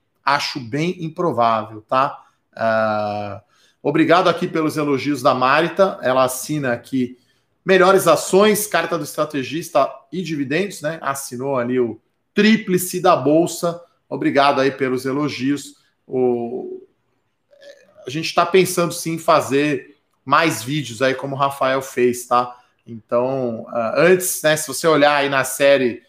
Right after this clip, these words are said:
Melhores Ações e Dividendos, se você olhar relatórios antigos,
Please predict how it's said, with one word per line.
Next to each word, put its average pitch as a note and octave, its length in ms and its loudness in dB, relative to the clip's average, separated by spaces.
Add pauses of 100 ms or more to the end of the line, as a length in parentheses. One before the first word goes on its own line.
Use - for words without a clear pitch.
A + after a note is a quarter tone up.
(220)
Melhores C3+ 380 0
Ações C3 360 -2
e C3 40 -10
Dividendos, B2+ 580 -4
se - 60 -14
você C3+ 200 -10
olhar C#3 220 2
relatórios C3+ 520 0
antigos, C3+ 760 -8